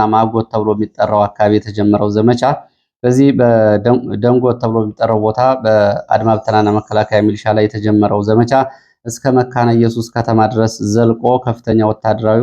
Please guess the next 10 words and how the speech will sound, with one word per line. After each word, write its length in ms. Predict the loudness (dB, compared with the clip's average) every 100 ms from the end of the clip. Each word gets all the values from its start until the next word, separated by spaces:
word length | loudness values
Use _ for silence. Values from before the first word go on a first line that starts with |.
| -2
ቁሳዊ፣ 320 | -6 0 0
ሰብአዊ 340 | 0 0 0 0
ኪሳራ 340 | -4 -4 0 2
መድረሱ 360 | 0 0 -2 0
ይታወቃል። 580 | -4 0 0 0 2 0 -2 -14 _ _
በዚህም 300 | -2 2 4
እንግዲህ 220 | 4 2
በመንግስት 460 | 2 2 2 2 -2
ኃይል 200 | 0 0
ላይ 180 | 2 2